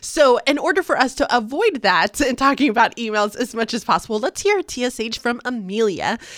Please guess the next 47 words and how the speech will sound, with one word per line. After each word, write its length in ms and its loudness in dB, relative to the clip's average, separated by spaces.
Amelia 440 0
says, 320 0
"Finding 400 -2
emails 480 -2
in 120 -4
the 100 -2
black 460 -4
hole 400 -2
that 200 -8
is 180 -2
my 180 -4
email 380 -4
inbox 640 -8
is 180 -10
her 120 -8
T 180 -10
S 160 -8
H, 260 -10
girl. 360 -8
I 120 -6
feel 220 -6
ya. 180 -10
Um, 280 -2
I 60 0
can 320 -2
never 260 0
keep 320 -8
up 160 -2
with 220 -4
organizing 580 -6
it. 180 -6
And 180 -2
then 260 -2
when 320 -2
I 120 -4
need 360 -4
to 120 -2
find 240 -4
an 160 -8
email 300 -4
that 140 -6
has 140 -6
some 140 -8
important 360 -4
information, 600 -6
it 160 -6
takes 380 -10